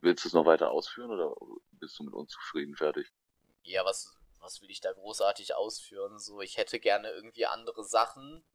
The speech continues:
Speaker 2: aber ich habe auch nichts in mir, was mich dazu bewegt, das wirklich zu ändern. Also, es ist
Speaker 1: Mhm.
Speaker 2: mir nicht wichtig genug am Ende.
Speaker 1: Mhm.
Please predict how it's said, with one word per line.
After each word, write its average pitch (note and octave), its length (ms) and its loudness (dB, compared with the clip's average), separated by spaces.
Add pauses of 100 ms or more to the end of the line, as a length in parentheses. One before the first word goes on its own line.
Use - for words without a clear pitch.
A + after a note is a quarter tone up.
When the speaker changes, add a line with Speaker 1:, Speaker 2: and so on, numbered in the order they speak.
(200)
Speaker 2:
aber G2+ 140 2
ich - 100 -4
habe - 120 -4
auch A2+ 160 2
nichts A#2 340 -14
in A2 80 -20
mir, G#2+ 160 -14
was G#2+ 140 -4
mich A#2 100 -20
dazu A2+ 280 -6
bewegt, G#2+ 340 -12
das A2 120 -12
wirklich - 260 -20
zu - 140 -2
ändern. G2+ 580 0 (460)
Also, - 300 -4
es G#2 80 -4
ist D#2 80 -4
Speaker 1:
Mhm. D#2 260 -8
Speaker 2:
mir A2 200 -6
nicht A2 300 -4
wichtig - 440 -8
genug G2+ 380 -8
am F2+ 140 0
Ende. F#2+ 440 -6 (680)
Speaker 1:
Mhm. E2 300 -8